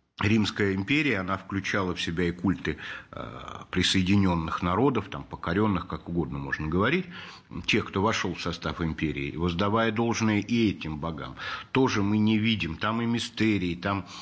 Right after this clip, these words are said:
м, всякие сложные, эм, посвящения, там система празднеств. Э, но тоже никакого ответа нет. Несмотря на то, что внешне империя процветает, она благоустроена. Это высочайшая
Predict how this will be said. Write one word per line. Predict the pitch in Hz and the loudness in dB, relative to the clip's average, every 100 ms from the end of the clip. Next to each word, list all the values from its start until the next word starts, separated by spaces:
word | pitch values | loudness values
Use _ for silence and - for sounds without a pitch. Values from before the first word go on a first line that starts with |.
| - - | -16 -8
м, | 90 87 | -2 0
всякие | 85 - 95 101 | 2 0 0 -2
сложные, | - 110 104 107 98 90 - - - | 2 4 4 4 2 0 -6 -16 -14
эм, | 58 71 73 71 71 71 69 69 67 52 52 - | -8 -6 -6 -6 -8 -8 -8 -10 -10 -12 -14 -6
посвящения, | - 107 110 110 - - 117 92 80 78 | -2 2 4 4 4 4 2 0 -4 -8
там | 92 92 | -6 -2
система | - - - 110 104 | -2 -2 2 2 0
празднеств. | 113 120 101 85 76 - - - - - - | 0 0 -2 -6 -10 -14 -12 -10 -10 -12 -14
Э, | - 67 69 71 | -14 -8 -6 -2
но | 82 117 127 - 52 60 - - | 0 2 2 -2 -10 -20 -18 -6
тоже | - 147 131 | 2 4 4
никакого | 107 101 95 - 107 | 0 0 -2 2 2
ответа | 101 101 101 - 85 - - - - | 2 0 0 -2 -6 -6 -18 -8 2
нет. | 113 101 85 | 4 4 4
Несмотря | 120 190 - 135 123 113 98 | 4 4 2 0 0 -2 0
на | 101 | 0
то, | 127 | 0
что | 113 - | 0 0
внешне | 110 151 185 - 113 | 2 4 4 2 0
империя | 92 131 131 127 | 0 2 2 2
процветает, | - 98 - 98 - 95 80 67 - - | 0 -6 -4 -4 -2 -4 -4 -8 -16 -8
она | 85 90 | -4 0
благоустроена. | 90 95 101 98 - 117 101 82 | 2 2 2 0 2 4 4 0
Это | 85 90 | -4 -2
высочайшая | 98 117 104 131 117 - 92 | 0 0 0 0 2 2 0